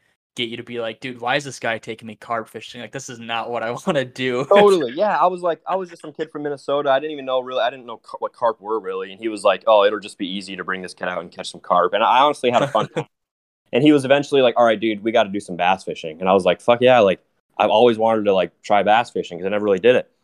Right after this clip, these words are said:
Speaker 2: And we, we actually, like, the golf courses down in Arizona are a perfect place for someone to grow up and start bass fishing 'cause obviously it's just loaded, you know, zero pressure. You can throw whatever you want and just crush 'em. So that's how I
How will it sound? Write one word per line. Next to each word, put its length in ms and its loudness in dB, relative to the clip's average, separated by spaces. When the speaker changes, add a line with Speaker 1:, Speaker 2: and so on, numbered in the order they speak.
Speaker 2:
And 140 0
we, 240 2
we 160 4
actually, 360 4
like, 240 4
the 60 -4
golf 300 2
courses 380 2
down 160 0
in 60 -4
Arizona 600 -4
are 100 2
a 40 -2
perfect 520 0
place 300 2
for 80 -16
someone 280 0
to 40 -8
grow 240 2
up 220 0
and 180 -4
start 300 4
bass 260 2
fishing 320 0
'cause 300 2
obviously 400 2
it's 100 -8
just 140 -14
loaded, 480 2
you 80 -6
know, 140 -2
zero 240 0
pressure. 400 -4
You 60 -8
can 100 -8
throw 120 2
whatever 240 0
you 140 -6
want 200 -4
and 80 -12
just 140 -12
crush 360 2
'em. 200 -8
So 100 -4
that's 200 4
how 180 6
I 140 6